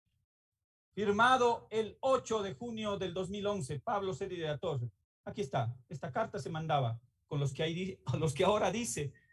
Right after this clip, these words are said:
que, y descalifica sus testimonios dentro de la comisión. Pero nada se ha dicho acerca de las certificaciones de la Secretaría General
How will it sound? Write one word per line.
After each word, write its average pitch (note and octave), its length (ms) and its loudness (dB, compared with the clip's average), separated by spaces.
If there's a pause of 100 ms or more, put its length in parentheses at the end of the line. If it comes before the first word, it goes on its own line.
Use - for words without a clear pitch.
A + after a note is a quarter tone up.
(960)
que, D#3+ 760 2 (1120)
y E3 140 0
descalifica F3 720 2
sus C#3+ 180 -4
testimonios E3 560 -4
dentro D3+ 280 -6
de C#3 40 0
la C3+ 140 -2
comisión. B2+ 480 -4 (1900)
Pero A3+ 180 8
nada D4 220 6
se B3+ 120 0
ha B3+ 40 2
dicho C#4 300 -2
acerca B3 420 0
de G#3+ 160 0
las F#3+ 240 0
certificaciones G3+ 1120 0
de E3 80 -4
la D3+ 100 0
Secretaría E3+ 560 0
General F3 680 0